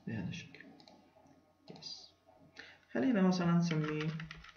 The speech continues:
employee عشان نكون شوي واضحين، employee events مثلًا، أو نسميه مثلًا user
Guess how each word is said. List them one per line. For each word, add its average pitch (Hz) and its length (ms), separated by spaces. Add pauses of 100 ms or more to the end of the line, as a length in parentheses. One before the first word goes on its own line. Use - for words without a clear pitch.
employee 139 840 (280)
عشان - 180
نكون 135 340
شوي 127 280 (280)
واضحين، 131 600 (100)
employee 127 840 (680)
events - 520
مثلًا، - 240 (4000)
أو 185 500
نسميه 170 380
مثلًا 151 640
user 135 260